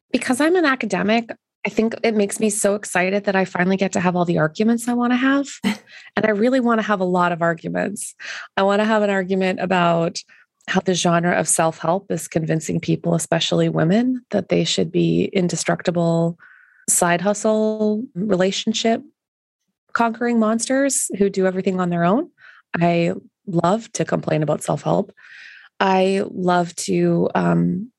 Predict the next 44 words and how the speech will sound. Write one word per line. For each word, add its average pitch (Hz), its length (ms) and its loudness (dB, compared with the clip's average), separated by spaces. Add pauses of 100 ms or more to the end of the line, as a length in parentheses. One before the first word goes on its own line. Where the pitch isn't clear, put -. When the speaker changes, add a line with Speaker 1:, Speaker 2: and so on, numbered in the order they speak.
(100)
Speaker 1:
complain 180 380 0
about 180 200 0
the 175 300 0 (120)
problems 175 340 -2
of 165 240 -4
American 170 360 0
individualism. 226 1000 0 (600)
I, 190 720 2 (640)
I - 160 -2
love 190 140 0
just - 200 -4
talking 190 340 -2
about 185 440 0 (320)
the 208 100 2
nature 196 360 0
of 170 100 -4
hope 220 360 -4
and 185 140 -4
how 175 120 -4
hope 185 300 -2
is 180 140 -4
different 185 280 -4
than 170 120 -2
optimism. 233 760 0 (320)
So 247 120 2
I 240 40 2
think 294 180 2
the 370 80 0
fact 240 200 0
that 233 60 2
I 214 60 2
get 196 180 -4
to 208 60 -2
have 196 180 0
all 190 100 2
these 180 200 0
arguments, 214 640 0 (260)
honestly, 190 560 2 (380)
just, - 380 -4 (220)
it, 208 300 -2
it, 214 360 -2
it 208 160 0
thrills 185 800 -2
me - 240 -2